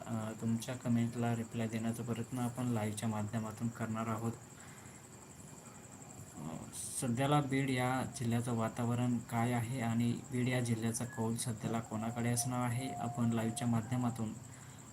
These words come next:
कमेंट बॉक्समध्ये कमेंट करून कळवा. इथे, अ, बीजेपी या पक्षाकडून पंकजा मुंडे यांना उमेदवारी मिळालेली आहे आणि आज त्यांनी नरेंद्र मोदी,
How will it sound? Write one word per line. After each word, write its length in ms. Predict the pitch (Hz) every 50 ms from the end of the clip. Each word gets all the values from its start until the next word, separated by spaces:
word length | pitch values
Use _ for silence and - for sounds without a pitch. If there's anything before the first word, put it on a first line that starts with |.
| - - -
कमेंट 300 | 131 123 131 147 147 135
बॉक्समध्ये 540 | 131 131 127 - - - - 120 113 120 117
कमेंट 340 | - - 110 110 113 113
करून 280 | 113 - 117 110 117 120
कळवा. 380 | 120 - 117 107 101 98 98 95 - - - - - - - - - -
इथे, 500 | 120 117 117 - 123 127 127 127 117 - - -
अ, 260 | - 120 117 113 110 110 - - - - - - - - - - - - - - - - - - - - - - - - - - - - - - - - - - -
बीजेपी 560 | 127 117 123 123 117 117 135 143 135 151 151
या 120 | 147 139 135
पक्षाकडून 580 | - - 120 120 - - 127 123 - 131 131
पंकजा 480 | 127 120 - 117 110 - - 113 - 123
मुंडे 360 | 120 120 117 113 113 120 120
यांना 360 | 117 117 113 113 117 117 117
उमेदवारी 480 | 117 113 110 113 113 110 110 107 110 117
मिळालेली 500 | 113 110 104 104 101 104 107 110 110 110
आहे 320 | 113 113 110 117 117 120
आणि 480 | 120 117 110 107 110 113 113 113 117 123 - - - - - - - - - - - - - - -
आज 280 | - 123 127 139 135 127 - - - - - -
त्यांनी 380 | - 127 120 117 117 120 120 - - - -
नरेंद्र 440 | - 127 120 120 127 135 135 123 123
मोदी, 480 | 127 123 120 117 110 107 117 120 110